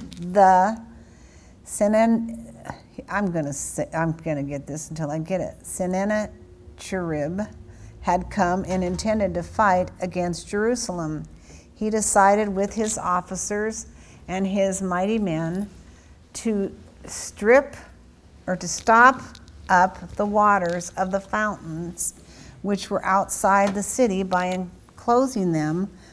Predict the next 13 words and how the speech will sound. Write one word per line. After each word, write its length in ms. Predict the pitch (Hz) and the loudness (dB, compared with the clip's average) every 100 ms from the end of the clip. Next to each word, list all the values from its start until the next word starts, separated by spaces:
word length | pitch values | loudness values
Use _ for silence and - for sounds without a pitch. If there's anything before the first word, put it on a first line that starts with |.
| - - | -12 -2
with 280 | 202 196 | 0 0
masonry 880 | 202 196 254 247 254 185 156 160 165 | 2 4 4 4 4 4 2 0 -2
and 240 | 147 185 185 | -4 -4 -2
concealing 680 | 208 196 - 254 262 190 165 | -2 -2 0 2 2 2 0
them. 400 | 151 147 185 226 - - - - - - - - - - - - - - | 0 -2 -4 -6 -10 -18 -20 -20 -20 -20 -20 -20 -20 -20 -20 -20 -20 -6
And 220 | 196 202 | -2 2
they 120 | 202 214 | 4 4
helped 400 | 240 254 254 - | 4 4 2 -2
him. 420 | 143 117 127 - - | -2 -4 -10 -12 -10
So 280 | - - 214 | -4 0 2
many 240 | 254 254 | 4 2
people 400 | 247 277 262 247 | 0 -2 0 0
gathered, 680 | 226 208 165 160 170 196 | 2 4 4 2 0 -2